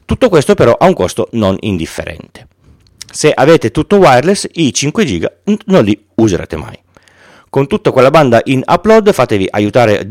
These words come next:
da un amico smanettone o da un tecnico che ovviamente vi farà fattura,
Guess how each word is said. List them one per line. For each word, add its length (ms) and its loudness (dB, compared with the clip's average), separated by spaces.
da 160 -2
un 60 0
amico 400 0
smanettone 580 0
o 140 0
da 80 4
un 100 0
tecnico 440 0
che 100 -4
ovviamente 500 -2
vi 140 -12
farà 180 -12
fattura, 480 -8